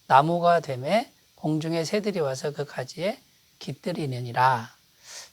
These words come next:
여러분, 복음은 겨자씨처럼 있는 둥 없는 둥 힘이 없어 보입니다만, 참된 복음이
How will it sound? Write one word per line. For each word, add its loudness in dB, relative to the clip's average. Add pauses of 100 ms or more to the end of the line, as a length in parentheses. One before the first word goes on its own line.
여러분, 4
복음은 4
겨자씨처럼 0
있는 -2
둥 0
없는 -4
둥 -10 (460)
힘이 -4
없어 0
보입니다만, -4 (600)
참된 0
복음이 -2